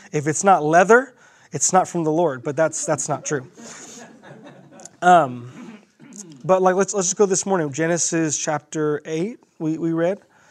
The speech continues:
And so you, you can just kinda see, I just, I just highlight things as, as I go.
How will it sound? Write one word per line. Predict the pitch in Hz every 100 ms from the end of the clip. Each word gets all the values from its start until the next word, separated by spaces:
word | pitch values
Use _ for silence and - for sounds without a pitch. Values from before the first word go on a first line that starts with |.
| _ _ - - -
And | 156
so | 180
you, | 190 -
you | 190
can | 202
just | - -
kinda | 190
see, | 175 190
I | 160 170
just, | 208 208 - - _ _ _ -
I | 247
just | 381 -
highlight | 196 202 208 147
things | 190 202 185
as, | - 175 156
as | 175 185
I | 196
go. | 165 175 190 190